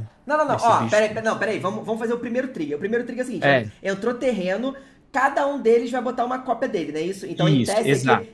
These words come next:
Speaker 1: é, em tese, entraria seis, seis carinhas aqui. Em tese, não é isso?
Speaker 2: Não, s-, são, são, você tem três, certo?
Speaker 1: Isso. Vai
Speaker 2: Então
Speaker 1: entrar
Speaker 2: ele entra mais três.
Speaker 1: É, mas aí é,
Speaker 2: Então
Speaker 1: entra pelo, o dobro, porque o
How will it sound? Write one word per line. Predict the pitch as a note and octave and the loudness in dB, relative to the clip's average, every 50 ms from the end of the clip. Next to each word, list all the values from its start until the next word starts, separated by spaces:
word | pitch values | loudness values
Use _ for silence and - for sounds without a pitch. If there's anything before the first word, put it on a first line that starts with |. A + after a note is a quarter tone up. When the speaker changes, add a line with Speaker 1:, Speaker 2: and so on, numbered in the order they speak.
| - | -6
Speaker 1:
é, | - G3 G3+ G3+ | -6 -6 -4 -2
em | G#3 A3 G#3+ G#3+ | -4 -4 -4 0
tese, | - A3 A3 B3+ C4+ B3 G3 A3+ | 4 6 6 6 4 2 0 -2
entraria | A3+ A3+ A#3 A3 A3 A#3 B3 | -2 2 0 2 2 2 -2
seis, | A3+ - - - - A#3 B3 C4+ C4+ - - - - - - | -2 -8 -8 -2 -2 -2 0 -2 -6 -6 -10 -14 -16 -20 -20
seis | - - A#3 B3 - - | -6 -6 -6 -4 -4 -8
carinhas | - - B3+ A#3 A#3 A#3 A#3+ A#3 A3 | -4 -2 -2 0 0 -2 -6 -6 -6
aqui. | B3 A#3+ - - D#3+ C3+ B2 B2+ - - - - - - - _ - | -6 -10 -8 -8 -8 -8 -8 -8 -12 -14 -16 -20 -20 -20 -20 _ -14
Em | D3+ D3+ | -14 -8
tese, | - E3 D#3 C#3+ C3+ B2 B2 C3 | -6 -4 -4 -4 -4 -6 -8 -8
não | B2+ C#3 | -6 -6
é | D#3 | -4
isso? | G3+ B3 A#3 - - D3 C3 B2+ B2+ - - - - - | -4 -6 -8 -8 -10 -10 -10 -10 -12 -16 -20 -20 -10 -2
Speaker 2:
Não, | G3 E3 - - | -2 -2 -2 -2
s-, | - - - - D3+ C3 | -8 -10 -6 -6 -6 -6
são, | - - D3 D3 D3 D3 C#3+ - - | -4 0 0 2 2 0 -2 -4 -8
são, | - - - C#3+ C#3 C#3 - - | -10 -2 0 2 2 2 -2 -6
você | - - D3 | -6 -6 -2
tem | D3 E3 F#3+ | 2 2 0
três, | G#3 - G3+ D#3+ B2 G#2 - | 2 4 4 4 4 2 -2
certo? | - - - E3 G3+ G#3+ G#3+ A#3 | -6 2 6 6 6 6 4 -2
Speaker 1:
Isso. | A#3+ A3 F3 D3 B2+ - - D3 C3+ C3 - - - - - _ | -4 -2 -2 -4 -4 -8 -10 -10 -10 -10 -12 -16 -20 -20 -20 _
Vai | - - - A3 | -2 0 2 2
Speaker 2:
Então | A3 - C3+ | 2 4 4
Speaker 1:
entrar | C3+ C#3+ | 6 6
Speaker 2:
ele | C#3+ | 6
entra | C#3+ C#3+ C#3 | 4 4 4
mais | D3+ D#3+ F#3+ F#3+ | 4 4 4 4
três. | - - G3 D#3 A#2+ - - - | 4 6 6 6 6 4 0 0
Speaker 1:
É, | A3+ B3 A#3 A3 | 4 6 6 6
mas | - G3 F#3+ F#3+ | 4 2 0 0
aí | G#3 G3+ G3 G3 - - - | -2 -4 -4 -8 -14 -8 -4
é, | C4+ D4 | -2 0
Speaker 2:
Então | - C#4+ - | 0 0 -2
Speaker 1:
entra | G3+ G#3 A3 A3 A3+ A3+ | -2 -2 0 0 -2 -2
pelo, | A3+ A3+ A3+ A3+ A#3 | 0 0 0 0 0
o | A#3+ | 0
dobro, | - G#3+ G#3+ G#3 F3 F3 C#3 | 0 2 0 2 0 -4 -8
porque | - E3 - - F#3 F#3 F#3 F#3 - - - | -8 -14 -6 -4 -4 -4 -4 -6 -8 -18 -12
o | - F3+ F3+ F3 F3 E3+ | -8 -6 -4 -2 -2 0